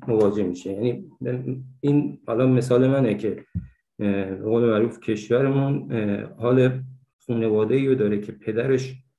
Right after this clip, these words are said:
به قول معروف، اه، معتاد قمار می‌کنه، دزدی هم می‌کنه، تمام اسباب اساسی‌اش هم می‌بره می‌فروشه و خرج رفیقاش می‌کنه و براشون مهمونی هم می‌گیره.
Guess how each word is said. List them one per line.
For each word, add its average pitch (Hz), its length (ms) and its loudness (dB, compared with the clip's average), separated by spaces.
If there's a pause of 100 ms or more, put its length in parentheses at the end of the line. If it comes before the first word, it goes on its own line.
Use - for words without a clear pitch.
(300)
به 98 80 -6
قول 104 180 0
معروف، 104 440 -2
اه، 95 460 -6 (440)
معتاد 113 680 4
قمار 104 520 -2
می‌کنه، 110 480 -2
دزدی 98 460 -4
هم 110 140 0
می‌کنه، 120 540 -2 (520)
تمام 120 320 2
اسباب 123 520 0
اساسی‌اش 110 640 -4
هم 113 80 0
می‌بره 107 380 2
می‌فروشه 127 500 0
و 123 120 4
خرج 117 340 -2
رفیقاش 113 560 -2
می‌کنه 135 460 -6 (720)
و 107 120 4
براشون 123 380 2
مهمونی 113 500 2
هم 120 140 0
می‌گیره. 110 380 -4